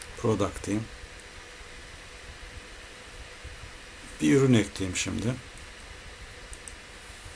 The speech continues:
Buraya ürünlerimi ekledikten sonra şuradan dosya seç diyeyim.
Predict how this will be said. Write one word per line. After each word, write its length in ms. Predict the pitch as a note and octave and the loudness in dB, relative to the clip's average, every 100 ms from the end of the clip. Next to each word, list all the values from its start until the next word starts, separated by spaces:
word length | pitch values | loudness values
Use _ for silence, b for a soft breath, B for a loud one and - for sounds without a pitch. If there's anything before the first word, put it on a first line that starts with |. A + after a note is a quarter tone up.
| - - - - - - - - - - - - - - - - - - - - C3 | -12 -14 -14 -14 -14 -14 -14 -12 -10 -6 -6 -6 -10 -14 -14 -12 -14 -14 -14 -8 4
Buraya 320 | C3+ G#2+ A2 A#2 - - - - - - - | 6 8 6 0 -4 -6 -14 -14 -14 -8 2
ürünlerimi 440 | C3 G#2+ G#2 G#2 | 4 6 6 6
ekledikten 440 | G#2 - G#2+ - G2 | 4 2 2 2 2
sonra 220 | - G2+ | 2 0
şuradan 280 | G#2+ G#2 G2+ | 2 4 4
dosya 280 | G2+ - F#2+ | 6 6 6
seç 380 | - G#2+ - | 6 6 4
diyeyim. 200 | - G#2 | 2 0